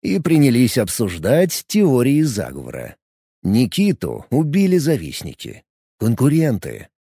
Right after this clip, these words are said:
бывшая возлюбленная, которая, конечно же, ведьма. Буквально ведьма.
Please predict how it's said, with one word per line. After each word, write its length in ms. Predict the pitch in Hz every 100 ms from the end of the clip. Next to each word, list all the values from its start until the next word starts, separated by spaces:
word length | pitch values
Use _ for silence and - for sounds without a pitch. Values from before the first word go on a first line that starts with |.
| _
бывшая 580 | - 101 117 - 135 135
возлюбленная, 880 | 123 127 113 180 190 120 110 85 64
которая, 420 | - 110 113 117
конечно 580 | 113 104 104 156 - 120
же, 180 | 104 135
ведьма. 880 | 98 110 202 165 90 95 67 - - _ _ -
Буквально 560 | 87 - 120 98 73
ведьма. 520 | 92 127 95 69 60